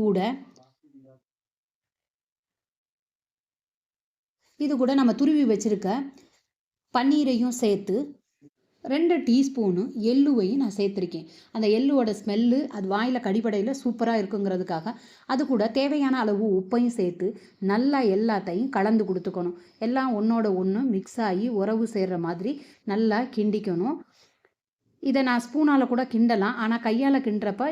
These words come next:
இன்னும் நல்லா இருக்கும் அப்படிங்கிறதுக்காக சேரும் ஒண்ணா உறவு சேருங்கிறதுக்காக நல்லா கையாலேயே கிண்டி எடுத்துக்கிட்டே, நீங்களே இதே மாதிரி நல்லா கிளறி எடுத்துக்கோங்க.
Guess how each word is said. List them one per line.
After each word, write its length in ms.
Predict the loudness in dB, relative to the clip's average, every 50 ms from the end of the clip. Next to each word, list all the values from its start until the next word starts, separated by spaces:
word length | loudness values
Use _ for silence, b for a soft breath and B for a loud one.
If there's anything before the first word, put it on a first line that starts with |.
| -2 0
இன்னும் 240 | 0 2 2 2 2
நல்லா 200 | 2 2 0 0 0
இருக்கும் 280 | -2 -2 -4 -4 -4
அப்படிங்கிறதுக்காக 640 | -4 -4 -4 -2 -2 -4 -4 -4 -4 -4 -4 -4 -6 -6 -2
சேரும் 340 | 0 2 2 2 2 0 0 -2
ஒண்ணா 160 | -2 -2 -2 -4
உறவு 260 | -4 -4 -4 -4 -4 -4
சேருங்கிறதுக்காக 720 | -2 -2 -2 -2 -2 -2 -2 -4 -6 -8 -8 -8 -8 -10 B B B B B B B -4
நல்லா 220 | 0 2 2 0 0 0 -2
கையாலேயே 600 | -2 0 0 0 0 2 0 0 0 -2 -2 -4 B B B B B 0
கிண்டி 220 | 2 4 4 4 4 2
எடுத்துக்கிட்டே, 460 | 0 0 -4 -4 -4 -4 -4 -4 -4 -6 B B B B -2 2
நீங்களே 300 | 4 4 6 4 4 2 2 2
இதே 180 | 2 0 0 0
மாதிரி 300 | 0 -2 -2 -2 -4 -6 -8 -10 -16 _ _ -4 -2
நல்லா 240 | 0 0 0 0 -2 -2 -2
கிளறி 380 | -2 0 0 0 0 -2 -2 -4 -6 -8 -6 -4
எடுத்துக்கோங்க. 560 | -2 -2 -2 -2 -4 -4 -4 -4 -4 -4